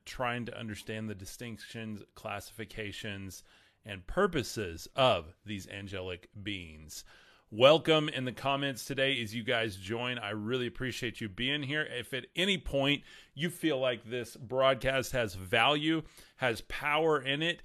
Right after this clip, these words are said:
is bringing you something that other people aren't, please consider dropping a gift below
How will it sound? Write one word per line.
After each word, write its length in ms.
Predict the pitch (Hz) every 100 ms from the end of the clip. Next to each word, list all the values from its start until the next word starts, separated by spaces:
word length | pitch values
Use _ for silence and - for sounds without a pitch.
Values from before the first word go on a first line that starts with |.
| - -
is 160 | 131 120
bringing 560 | 95 110 135 175 190 147
you 160 | 143
something 540 | 143 - 131 131 151 135
that 120 | 110
other 200 | 120 117
people 360 | 110 127 113 101
aren't, 500 | 113 127 147 156 - - _
please 300 | - 190 165
consider 600 | - 117 - 131 117 113 110
dropping 500 | 101 117 123 123 110
a 80 | 98
gift 500 | 92 113 107 104 104
below 580 | 104 98 110 113 113